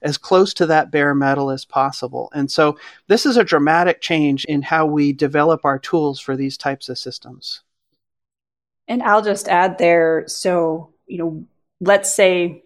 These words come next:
Speaker 2: you know, you're able to achieve what Eric and his team have been able to, to do in implementing these, you know, almost revolutionary approaches to, to computer programming and the integration of the software development with the hardware itself.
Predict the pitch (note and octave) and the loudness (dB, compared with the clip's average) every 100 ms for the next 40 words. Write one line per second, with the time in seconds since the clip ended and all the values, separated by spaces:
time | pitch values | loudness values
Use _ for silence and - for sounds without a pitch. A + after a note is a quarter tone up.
0 | _ - E3+ E3 F#3+ F3 F3+ E3+ - F3 | _ -6 -2 2 2 2 2 0 -2 0
1 | E3+ - E3+ E3 D#3+ E3 D#3+ E3 - F#3+ | 0 2 4 4 2 -4 -4 -6 -4 -2
2 | F#3 E3+ E3+ D#3+ F3 G3+ F#3 F#3 F3+ E3 | -2 -2 -4 -4 -2 0 -2 -4 -4 -4
3 | E3 - - D#3 E3+ G3+ F3+ E3+ E3+ - | -4 -6 -8 -8 -4 0 2 2 0 -2
4 | F3+ F3+ F3+ E3 E3 D#3+ D#3+ D#3 - - | -4 -4 -4 -2 -4 -4 -4 -6 -12 -12
5 | E3 D3+ - F#3+ F3+ - G3 F#3+ F3+ F3+ | -10 -6 -2 0 0 2 2 4 2 2
6 | F3+ F3 E3+ D#3+ D#3+ E3+ E3 E3 D#3 - | 0 0 2 2 2 -2 -2 -4 -6 -4
7 | D#3+ D#3+ - E3+ - E3+ G#3+ G#3 F3 - | -2 -2 -6 -8 -6 -6 -4 -2 -2 0
8 | F3+ E3+ E3 D#3 D#3 D#3 D#3 F3 E3+ E3 | 0 2 2 0 0 -2 -2 -4 -4 -2
9 | E3 D#3 - D#3 C#3+ D#3 D3+ D#3 D3+ D#3+ | -2 -2 -4 -6 -6 -6 -2 -2 -2 -4
10 | D3+ D3+ D#3 - E3 E3+ - D#3 D#3+ E3 | -2 -2 -2 -4 -2 -2 -2 -2 0 2
11 | D#3+ D#3 D3 - - F3 D#3+ D#3 | 2 0 -2 -2 0 2 2 -2